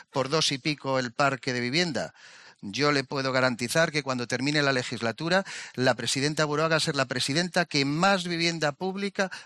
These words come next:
ha construido en Cantabria desde que hay democracia en Cantabria. Eso va a ser así. Y luego necesitamos a los empresarios privados. O los empresarios privados construyen, y ya se ha visto que con la modificación del módulo de la vivienda de protección oficial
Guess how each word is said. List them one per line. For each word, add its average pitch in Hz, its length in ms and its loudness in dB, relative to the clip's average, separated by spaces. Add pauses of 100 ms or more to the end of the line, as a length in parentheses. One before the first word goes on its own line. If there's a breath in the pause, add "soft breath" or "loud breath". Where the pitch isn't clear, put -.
(120)
ha 165 160 6
construido 160 520 -4
en 156 100 -4
Cantabria 160 500 0
desde 131 200 -4
que 135 100 -6
hay 131 60 -4
democracia 123 460 -4
en 117 60 -10
Cantabria. 101 480 -10 (340 loud breath)
Eso 214 460 0
va 113 180 0
a 123 60 4
ser 120 220 -2
así. 113 260 -4 (260 loud breath)
Y 120 120 -4
luego 107 200 -6
necesitamos 156 560 -2
a 190 60 0
los 170 140 -2
empresarios 147 420 -4
privados. 165 520 -2 (400 loud breath)
O 151 160 4
los 139 220 2
empresarios 156 560 0
privados 180 480 0
construyen, 170 600 -4 (220 loud breath)
y 127 180 -4
ya 151 180 4
se 165 140 2
ha 151 40 4
visto 175 300 -2
que 139 100 -4
con 127 140 -4
la 120 60 0
modificación 117 600 -2
del 143 140 -2
módulo 147 400 -4
de 139 100 -4
la 135 100 0
vivienda 139 540 0
de 120 120 -4
protección 120 340 -8
oficial 135 440 0